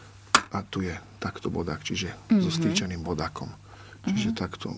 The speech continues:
Speaker 1: neviem, či vidno
Speaker 2: Mhm.
Speaker 1: na kamere. Čiže táto puška slúži pre príslušníkov stráže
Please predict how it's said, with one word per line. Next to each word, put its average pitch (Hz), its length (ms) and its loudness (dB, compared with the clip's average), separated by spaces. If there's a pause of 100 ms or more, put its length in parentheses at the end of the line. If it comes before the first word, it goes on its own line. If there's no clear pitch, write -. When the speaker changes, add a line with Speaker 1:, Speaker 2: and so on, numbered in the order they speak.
(120)
Speaker 1:
neviem, 123 240 -6
či - 120 -6
vidno 131 380 -2 (100)
Speaker 2:
Mhm. 180 280 2
Speaker 1:
na 156 100 0
kamere. 165 380 0 (1200)
Čiže 104 260 6 (760)
táto 131 240 6
puška 120 520 4 (380)
slúži 101 500 0 (380)
pre 92 340 4
príslušníkov 110 840 4
stráže 139 640 6